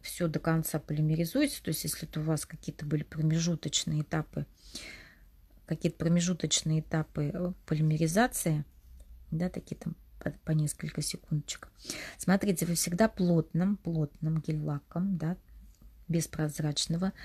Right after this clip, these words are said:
можете что сделать? Можете подправить, да, или, например, у вас, э, очень тёмный там какой-то цвет. Вот, вы всегда можете подправить.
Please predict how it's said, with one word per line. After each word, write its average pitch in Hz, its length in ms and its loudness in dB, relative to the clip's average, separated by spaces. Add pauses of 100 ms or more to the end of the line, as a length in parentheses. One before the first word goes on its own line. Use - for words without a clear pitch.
(280)
можете 165 420 0
что 170 260 0
сделать? 151 540 -2
Можете 175 440 0
подправить, 165 680 0
да, 170 180 2
или, 170 200 2
например, 156 440 2
у 147 40 -2
вас, 151 380 -2
э, 151 60 -2 (220)
очень 156 280 -2
тёмный 165 440 2
там 147 220 -2
какой-то 147 460 -4
цвет. 151 360 -2 (720)
Вот, 160 340 0
вы 151 140 0
всегда 156 380 2
можете 165 440 2
подправить. - 720 -2